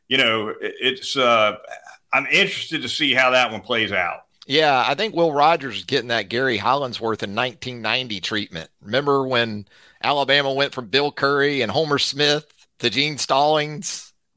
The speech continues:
Speaker 2: Yeah.
Speaker 1: Right.
Speaker 2: And Hollingsworth had that huge eighty-nine, and then it
Speaker 1: Right.
Speaker 2: was play action and play defense, and let's punt it.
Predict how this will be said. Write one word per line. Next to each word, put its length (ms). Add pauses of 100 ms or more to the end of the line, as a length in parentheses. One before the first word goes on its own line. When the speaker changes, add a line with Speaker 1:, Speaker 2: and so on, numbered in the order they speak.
(140)
Speaker 2:
Yeah. 340
Speaker 1:
Right. 320 (580)
Speaker 2:
And 260 (100)
Hollingsworth 500
had 180
that 260
huge 480
eighty-nine, 840 (440)
and 160
then 140
it 120
Speaker 1:
Right. 40
Speaker 2:
was 520
play 260
action 440
and 120
play 200
defense, 640
and 80
let's 180
punt 280
it. 80